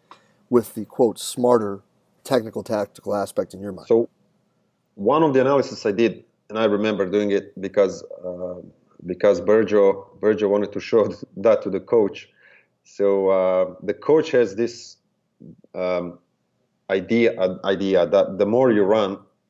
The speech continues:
Speaker 2: the higher the probability of, of winning the quarter. So we use, we use the running data for, for quarter, um, average per individual. Um, and,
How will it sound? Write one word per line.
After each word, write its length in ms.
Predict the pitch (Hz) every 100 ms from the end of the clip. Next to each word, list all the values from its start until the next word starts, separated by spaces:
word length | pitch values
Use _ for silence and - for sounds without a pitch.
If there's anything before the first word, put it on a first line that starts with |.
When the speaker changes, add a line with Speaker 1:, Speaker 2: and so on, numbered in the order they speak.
| -
Speaker 2:
the 160 | 90 90
higher 240 | 110 110
the 120 | 104
probability 580 | - 98 90 110 104 101
of, 140 | 95 - _
of 160 | 98 -
winning 260 | 110 104 92
the 80 |
quarter. 380 | - 110 107 95 - _ _ _ _ _ _ _ _ _
So 640 | - 104 104 104 101 - - _ _ _ _ _ _ _ _ _
we 240 | - 120 139
use, 360 | 127 113 104 -
we 120 | - 113
use 180 | 117
the 120 | 101 95
running 480 | 110 113 101 92 -
data 380 | 87 107 104 87 -
for, 300 | 92 92 -
for 160 | 95 87
quarter, 480 | - 110 104 87 - _ -
um, 400 | 87 87 82 67 _ _ _ -
average 500 | 117 101 80 - - _ _ _ _ _ _
per 480 | 98 95 92 92 - - _ -
individual. 720 | 92 90 95 80 95 - - _ _ _ _ _ _ -
Um, 640 | 90 92 92 92 92 85 - _ _ _ _ _ _ _
and, 400 | 110 110 107 -